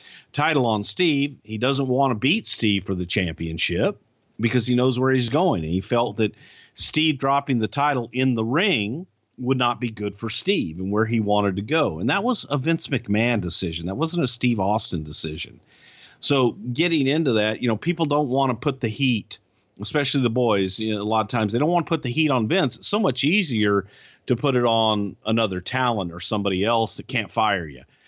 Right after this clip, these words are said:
Um, that was Vince's decision. That's how he wanted to do it. His rationale was protecting Stone Cold and protecting that character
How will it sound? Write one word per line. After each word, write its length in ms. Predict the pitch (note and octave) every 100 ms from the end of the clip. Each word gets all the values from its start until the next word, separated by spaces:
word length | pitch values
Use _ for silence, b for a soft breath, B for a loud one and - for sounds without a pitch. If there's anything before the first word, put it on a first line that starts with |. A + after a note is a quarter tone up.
| b b -
Um, 640 | A2+ A2 G#2 F#2 F2 E2 _ _ _ _ _ -
that 180 | D#3
was 160 | F#3+ F#3+
Vince's 420 | F3 G3 F3+ D3
decision. 500 | C#3 - G3+ F3 F2
That's 200 | A2 B2
how 160 | F3 F3
he 160 | D3+
wanted 440 | F3 D#3+ E3 D3 A2+
to 60 |
do 220 | A2+ C#3 C3
it. 100 | D#2+
His 200 | E2+ F2+
rationale 640 | A#2 D3 B2+ B2 C3+ C#3
was 240 | A2+ C3+
protecting 760 | - A2 - A#2+ B2 C3+ C#3+ C#3
Stone 400 | - - B2 C#3
Cold 360 | - F3 D3+ F2+
and 120 | -
protecting 500 | - - A2 - A#2+
that 180 | C3 B2+
character 600 | C3 D#3 F3 - F2+